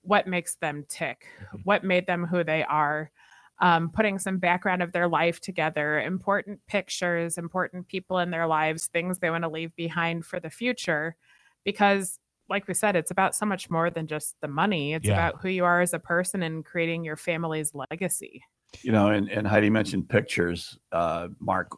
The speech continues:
Speaker 3: It, it's probably even more difficult now to document pictures because they're all
Speaker 1: Oh, yeah.
Speaker 3: electronic,
Speaker 1: <laughs>
Speaker 3: you know,
Speaker 2: <laughs> Yeah,
Speaker 3: so,
Speaker 2: yeah, true.
Speaker 3: <laughs> you know, you used to be able to p-, flip 'em over right on the back.
Speaker 2: Uh-huh.
Speaker 3: "Oh, this is who this is, and this is what this event was." We still have a lot of those pictures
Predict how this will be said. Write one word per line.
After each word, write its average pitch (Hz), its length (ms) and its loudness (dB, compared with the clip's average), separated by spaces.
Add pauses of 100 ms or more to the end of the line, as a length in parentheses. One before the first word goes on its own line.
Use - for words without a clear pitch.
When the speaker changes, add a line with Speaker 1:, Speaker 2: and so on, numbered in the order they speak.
Speaker 3:
It, 110 160 -8 (400)
it's - 400 -2 (340)
probably 220 300 6
even 101 200 2
more 110 200 2
difficult 104 480 -4
now 92 120 4
to 95 80 2
document 85 460 2
pictures 98 340 -2
because 95 300 2
they're 90 160 6
all 90 120 8
Speaker 1:
Oh, 85 100 4
yeah. - 0 -
Speaker 3:
electronic, 98 440 2 (140)
Speaker 1:
<laughs> - 100 -6
Speaker 3:
you - 160 6
know, 107 180 6
Speaker 2:
<laughs> - 20 0
Yeah, 139 60 0
Speaker 3:
so, 127 140 6
Speaker 2:
yeah, 127 140 4
true. 131 320 0
Speaker 3:
<laughs> 143 160 8
you 123 220 4
know, 117 140 8
you 123 100 4
used 139 140 4
to 131 40 -2
be 131 60 8
able 104 220 8
to - 140 -12
p-, - 80 -10
flip 110 220 2
'em 113 160 8
over 113 180 6
right 110 220 6
on 110 120 2
the 101 60 0
back. 107 320 6
Speaker 2:
Uh-huh. 98 280 6
Speaker 3:
"Oh, 101 40 4
this 101 360 -6
is 98 80 -2
who 104 100 4
this 104 240 0
is, 101 220 2
and 85 120 -4
this 87 120 -4
is - 80 -12
what 90 180 -2
this 85 200 -8
event 95 260 2
was." 82 200 -8 (340)
We 135 100 8
still 151 240 4
have 123 140 6
a 117 40 4
lot 107 220 6
of 113 80 4
those 110 140 2
pictures 87 360 -2